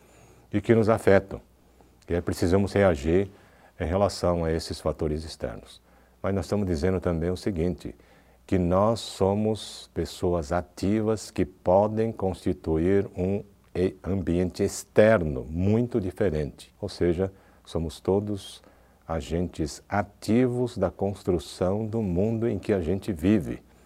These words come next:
E é isso que nós precisamos honrar. E se todos nós mudarmos a nossa postura e constituirmos um enorme mutirão,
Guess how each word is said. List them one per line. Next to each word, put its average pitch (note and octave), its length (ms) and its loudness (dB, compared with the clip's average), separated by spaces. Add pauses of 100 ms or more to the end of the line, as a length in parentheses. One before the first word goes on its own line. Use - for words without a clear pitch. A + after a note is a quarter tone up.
(800)
E F#2+ 80 2
é G2 140 4
isso A2 160 0
que A#2 80 4
nós G#2 160 2
precisamos G2 560 0
honrar. E2+ 420 0 (760)
E F2+ 360 4
se - 360 0
todos A#2+ 360 2
nós F2+ 280 0
mudarmos F#2 640 -2
a D#2 80 -4
nossa D#2+ 300 -4
postura D2+ 480 -6
e C#2 60 -4
constituirmos G#2+ 1120 0
um G2+ 160 0
enorme G2 560 2
mutirão, E2 580 0